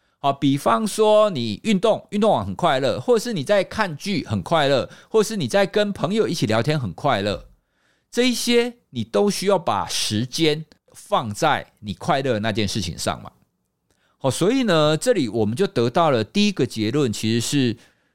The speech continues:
如果你要交换快乐的话，你是一定要投入时间才有办法交换得到。单纯金钱呢，你不容易可以交换得到快乐。接下来又会回到我们一刚开始在谈的那个问题，可是我就是没钱啊。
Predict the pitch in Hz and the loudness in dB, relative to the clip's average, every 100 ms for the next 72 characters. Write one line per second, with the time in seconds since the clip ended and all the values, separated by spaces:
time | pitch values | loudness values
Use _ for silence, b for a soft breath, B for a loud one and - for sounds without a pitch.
0 | - 233 277 170 170 196 185 180 185 185 | -2 2 2 2 2 2 2 2 2 -2
1 | 139 - 165 143 147 107 95 139 110 - | -2 0 2 2 2 2 0 0 0 -2
2 | - 101 - 180 117 - 165 156 151 110 | -6 -4 -2 -2 -2 -2 0 2 2 0
3 | - - 107 123 160 98 - 95 107 101 | -6 -6 -4 -2 -2 -2 -4 -2 -2 -2
4 | 101 - - 156 151 135 90 - 101 107 | -4 -6 -2 0 0 -4 -4 -4 -2 -2
5 | 76 - 76 - b b _ 233 247 175 | -4 -8 -8 -12 b b _ -2 0 -2
6 | 165 - 190 185 143 113 117 120 113 95 | 0 0 0 0 -2 -2 -2 -2 0 -2
7 | - 214 143 143 151 - 123 117 123 113 | -2 0 0 0 -4 -2 -2 0 -2 0
8 | 117 87 107 95 - 87 80 78 _ _ | -2 -2 -4 -2 -2 -2 -4 -8 _ _
9 | _ _ - 233 262 254 262 160 214 254 | _ _ -6 0 0 2 0 0 2 2
10 | 247 143 165 233 214 208 208 170 196 185 | 2 0 2 2 0 -2 -6 -4 -2 0
11 | 185 - - 175 - 92 98 135 127 131 | -2 -2 -2 -2 -2 -4 -2 0 0 0
12 | 120 95 78 110 - 262 139 220 240 147 | 0 -2 -2 -2 2 0 0 -4 -2 0
13 | 156 - 139 151 160 165 | 0 -2 -2 -2 -4 -8